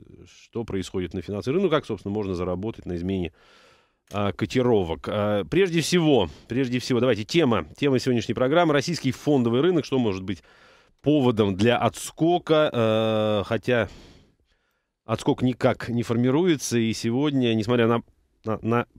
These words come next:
повод всё-таки, да, какой-то присутствующий сейчас, а, вовне, вовне, да, на внешней конъюнктур-, э, на, на внешних рынках, э, российский рынок не видит в этом повода для отскока, тем не менее, продолжает падать.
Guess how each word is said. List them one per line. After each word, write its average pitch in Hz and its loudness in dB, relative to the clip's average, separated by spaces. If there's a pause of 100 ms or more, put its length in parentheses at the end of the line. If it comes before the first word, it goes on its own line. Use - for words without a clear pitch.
повод 139 2
всё-таки, 98 -6
да, 127 -4
какой-то 87 -8
присутствующий 95 -6
сейчас, 95 -6 (560)
а, 95 -4
вовне, 113 0
вовне, 123 2
да, 143 2
на 113 0
внешней 104 -2
конъюнктур-, 117 -4
э, 90 -4
на, 104 -4
на 117 0
внешних 113 -2
рынках, 143 -4
э, 101 -2 (640)
российский 120 -2
рынок 139 2
не 139 4
видит 104 -2
в 85 -10
этом 90 -6
повода 85 -8
для 85 -2
отскока, - -10
тем 90 -8
не 110 -2
менее, 143 0
продолжает 90 -4
падать. - -10